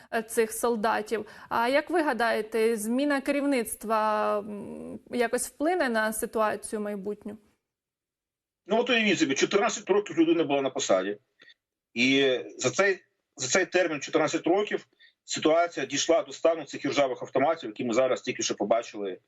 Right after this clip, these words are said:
Speaker 2: на, на наших екранах. Тобто чотирнадцять років відбувалося розкрадання, знищення,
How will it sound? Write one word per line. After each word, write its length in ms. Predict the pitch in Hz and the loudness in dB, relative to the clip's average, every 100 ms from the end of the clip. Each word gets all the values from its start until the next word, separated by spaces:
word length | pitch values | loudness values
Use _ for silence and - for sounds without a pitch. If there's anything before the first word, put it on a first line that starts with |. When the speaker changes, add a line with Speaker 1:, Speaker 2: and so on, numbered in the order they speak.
| _ _ _ _ _ | _ _ _ _ _
Speaker 2:
на, 680 | 107 113 113 110 104 101 87 | 0 2 4 4 4 4 2
на 140 | 98 113 | 0 0
наших 300 | 113 - - | 0 -2 -4
екранах. 380 | 104 87 - - | 0 0 0 -8
Тобто 200 | - - | -8 -6
чотирнадцять 640 | 104 - 151 226 - - | -2 0 2 0 -4 -2
років 380 | 170 220 208 - _ _ _ _ _ _ _ 104 | 0 0 -2 -4 _ _ _ _ _ _ _ -12
відбувалося 800 | 120 135 165 165 147 - 147 - _ - - | -2 2 2 2 0 2 2 2 _ -20 -4
розкрадання, 880 | - 156 - 143 139 185 185 160 131 | 0 0 0 2 4 2 2 -2 -4
знищення, 880 | 113 156 170 - 147 135 131 117 | 2 2 4 2 2 4 4 2